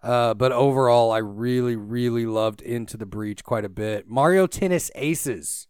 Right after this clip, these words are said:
Mario Tennis Aces. Uh, really a lot of fun. Uh, Octopath Traveler, I still wanna play,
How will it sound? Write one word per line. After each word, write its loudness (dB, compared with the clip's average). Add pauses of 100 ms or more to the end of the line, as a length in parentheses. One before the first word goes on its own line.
(420)
Mario 2
Tennis -2
Aces. -4
Uh, -6
really 0
a 0
lot -2
of -8
fun. -4 (480)
Uh, 6
Octopath 4
Traveler, 2
I 0
still -6
wanna -2
play, 0